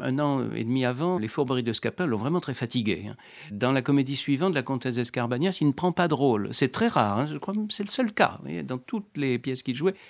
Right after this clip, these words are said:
il prenait un rôle. On sait qu'il avait été malade en mille six cent soixante-cinq, en mille six cent soixante-sept, qu'il avait été arrêté pendant six mois de jouer, qu'il était près d'être mis dans la bière, dit quelqu'un. Donc,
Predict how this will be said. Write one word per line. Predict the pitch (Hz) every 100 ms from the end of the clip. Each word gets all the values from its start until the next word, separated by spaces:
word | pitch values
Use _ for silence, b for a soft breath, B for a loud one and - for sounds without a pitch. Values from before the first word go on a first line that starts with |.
| B -
il |
prenait | - 160 151 147
un | 139
rôle. | 110 95 - B B B 123
On |
sait | 120 214
qu'il | 202 156
avait | 143 139
été | 147
malade | 156 175 147
en | 113
mille | 110
six | 110
cent | 120
soixante-cinq, | 120 165 170 151 123 110
en |
mille | 107 107
six | -
cent | 127
soixante-sept, | 123 190 175 156 123 - B B B -
qu'il | 104
avait | 101 107
été | 104 104
arrêté | 139 139 170
pendant | - 101
six | - 113
mois | 120
de | 151
jouer, | 151 170
qu'il | -
était | 90 101
près | - 147
d'être | 143 120 -
mis | 127
dans | 170 95
la | 107
bière, | 139 185 120 104
dit | 101
quelqu'un. | 147 160 202 165
Donc, | 147